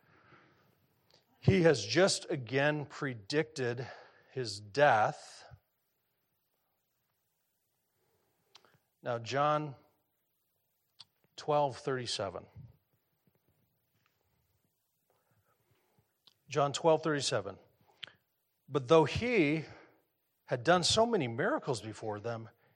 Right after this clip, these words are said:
yet they believed not on him." Okay, that's, that's John one eleven. "He came unto his own, his own received him not." They didn't believe, in spite of his miracles.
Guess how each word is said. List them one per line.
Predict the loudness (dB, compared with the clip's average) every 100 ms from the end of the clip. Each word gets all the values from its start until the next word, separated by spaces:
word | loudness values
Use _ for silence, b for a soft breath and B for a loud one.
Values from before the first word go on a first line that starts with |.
| _
yet | -6 -2 0 2 0 -4 -8 -10 _ _ _ _ _ _ _ _
they | -6
believed | -4 -2 -2 -4 -6 -8
not | -6 -4
on | -6 -8
him." | -14 -18 -20 b b b _ _ _ _ _ _ _ _ _
Okay, | -12
that's, | -10 -8 -10 -12 -16
that's | -16 -10
John | -6 -6
one | -4 -6
eleven. | -4 -6 -6 -12 -16
"He |
came | -12 -12
unto | -12 -14
his | -12
own, | -12 -12
his | -16
own | -14 -14
received | -12 -12 -12 -14
him | -18 -16
not." | -14 -14
They | -12
didn't | -10 -8
believe, | -8 -8 -8 -12 -18 _ _
in | -12
spite | 2 4 4
of |
his | 2
miracles. | -10 -14 -16 -18 -20